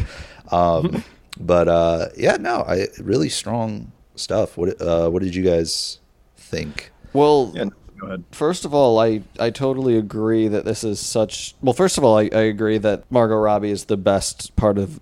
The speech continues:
Speaker 1: this movie. I think it's a performance that can be easily taken for granted.
Speaker 2: Yeah.
Speaker 1: Uh, given that, you know, Barbie, the entire movie falls on her shoulders. So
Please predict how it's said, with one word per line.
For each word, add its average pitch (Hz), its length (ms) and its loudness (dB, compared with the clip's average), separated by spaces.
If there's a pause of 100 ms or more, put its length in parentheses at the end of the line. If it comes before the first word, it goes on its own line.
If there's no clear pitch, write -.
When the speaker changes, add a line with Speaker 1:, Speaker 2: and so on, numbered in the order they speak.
(120)
Speaker 1:
this 107 240 0
movie. 104 400 2
I 101 60 0
think 104 280 -4
it's - 420 -8 (120)
a 110 100 0
performance 101 600 -4
that 95 160 -2
can 98 320 -8 (140)
be 110 260 -2
easily 107 380 -2
taken 101 380 -4
for 98 140 -8
granted. 107 680 -2
Speaker 2:
Yeah. 85 260 2
Speaker 1:
Uh, 101 180 4
given 101 320 0
that, 101 180 0
you 110 80 0
know, 95 300 -2
Barbie, 104 520 0
the 104 160 -4
entire 101 560 -4
movie 104 480 -2
falls 92 460 -2
on 90 220 -8
her 80 120 -8
shoulders. 98 640 -2
So 90 340 -2